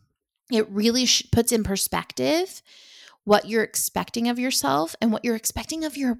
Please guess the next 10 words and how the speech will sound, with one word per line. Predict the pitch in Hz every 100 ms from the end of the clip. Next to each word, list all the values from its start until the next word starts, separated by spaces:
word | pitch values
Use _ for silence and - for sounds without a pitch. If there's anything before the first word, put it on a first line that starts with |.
| - -
body | - 208 220 285 311 339 359 _ _ - - - _
to | - - 294 240
tolerate | - - 196 185 190 240 269 285 311 320 - - - _ -
consistent | 233 214 - - 208 208 - - 247 226
stress | - - 185 175 185 247 - - - - _ _ _ _ _ _ _ _ _
and | 214 208 190 196 190 - -
rely | 214 214 214 180 190 240
on | 254
those, | 220 196 - -
those | 202 202 202 -